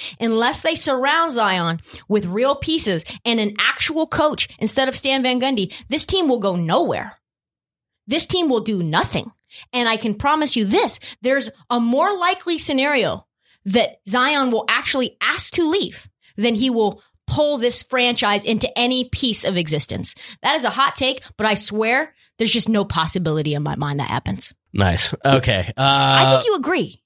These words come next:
Speaker 2: I do sort of. I mean, I'm, uh, I, I'm very aware of what the Pelicans have and haven't been able to do.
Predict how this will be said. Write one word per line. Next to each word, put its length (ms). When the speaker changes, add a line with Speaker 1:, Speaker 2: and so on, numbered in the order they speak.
Speaker 2:
I 180
do 200
sort 380
of. 140
I 80
mean, 180
I'm, 380
uh, 40
I, 480
I'm 220
very 360
aware 420
of 120
what 160
the 60
Pelicans 540
have 400
and 120
haven't 320
been 120
able 220
to 100
do. 420